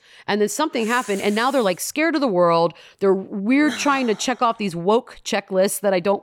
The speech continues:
Speaker 1: I don't really understand what they're doing.
Speaker 2: It's
Speaker 1: They, it's like they
Speaker 2: way
Speaker 1: lost all
Speaker 2: too
Speaker 1: memory.
Speaker 2: super
Speaker 1: I hate it. I hate it. I hate Miranda.
Speaker 2: Because it
Speaker 1: Anyways,
Speaker 2: was
Speaker 1: that's
Speaker 2: already,
Speaker 1: like
Speaker 2: like, <laughs> watching some of the old episodes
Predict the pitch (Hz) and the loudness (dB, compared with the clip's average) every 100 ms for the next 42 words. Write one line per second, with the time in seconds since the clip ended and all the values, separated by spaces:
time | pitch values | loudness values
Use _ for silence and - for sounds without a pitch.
0 | - 185 208 196 208 202 185 - 185 185 | -4 -2 0 0 0 0 -2 -4 -4 -4
1 | 175 165 165 170 - 226 233 220 262 185 | -4 -4 -2 -4 -4 -6 -2 -2 -2 -2
2 | 320 320 294 302 294 285 277 302 277 156 | 0 2 4 2 2 2 4 2 0 0
3 | - 180 180 165 139 160 180 196 202 165 | -4 -4 -4 -4 -4 -6 -4 -2 0 -2
4 | - _ _ 170 175 151 175 269 285 156 | -6 _ _ -8 -8 -8 -4 -2 0 2
5 | 175 269 330 - - 359 233 302 359 339 | 2 -2 -2 -2 0 2 2 0 0 -2
6 | 285 - - - - 508 - 202 214 - | -2 -2 -4 -16 -12 -10 -6 -4 -4 -6
7 | 240 233 214 208 - 175 180 - 180 170 | -6 -4 -4 -4 -4 -2 -2 -2 -6 -4
8 | 190 180 190 - | -2 -2 -4 -12